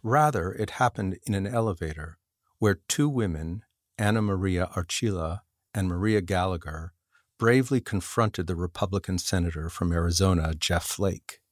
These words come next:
They implored him to consider his responsibility to women who had been sexually assaulted, as they had. The power of the exchange was crystallized when Gallagher called out to Flake,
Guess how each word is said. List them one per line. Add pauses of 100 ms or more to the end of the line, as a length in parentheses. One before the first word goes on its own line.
(960)
They
implored
him
to
consider
his
responsibility
to
women
who
had
been
sexually
assaulted, (420)
as
they
had. (1200)
The
power
of
the
exchange
was
crystallized
when
Gallagher
called
out
to
Flake,